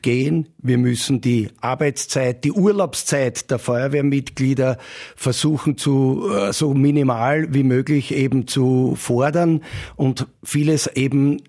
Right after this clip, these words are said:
zu Hause ermöglichen. Auf der anderen Seite hat heuer natürlich Corona erstmalig uns überhaupt das Zeitfenster geboten, wo wir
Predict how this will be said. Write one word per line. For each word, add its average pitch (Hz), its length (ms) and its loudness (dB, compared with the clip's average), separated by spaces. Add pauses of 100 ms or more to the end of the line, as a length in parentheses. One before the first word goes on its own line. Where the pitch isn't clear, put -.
zu 156 220 0
Hause 139 420 2
ermöglichen. 107 720 0
Auf 110 200 -6
der 131 100 -2
anderen 139 300 0
Seite 123 600 0 (380)
hat 135 280 -4
heuer 131 320 2
natürlich 147 720 0
Corona 143 840 2 (500)
erstmalig 156 800 0
uns 147 220 0
überhaupt 143 420 0
das - 160 -4
Zeitfenster 139 840 -2
geboten, 127 760 0 (340)
wo 131 220 2
wir 135 400 0